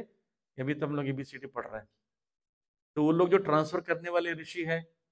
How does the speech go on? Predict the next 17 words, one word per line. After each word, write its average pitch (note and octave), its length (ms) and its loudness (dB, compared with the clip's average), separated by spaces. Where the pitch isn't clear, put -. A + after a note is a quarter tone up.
उनका। C#3 500 -2
फिर E3+ 120 8
आता F3+ 220 10
है - 60 0
animals। G#3 600 4
animals G3 340 4
से G#3 60 6
भी G3+ 60 4
बहुत F#3+ 200 4
कुछ G3 180 0
लेते F3+ 220 4
हैं E3 80 4
हम D#3 60 0
लोग, C#3 140 -4
जैसे C#3+ 500 0
बैल D3+ 320 10
है, C#3 420 0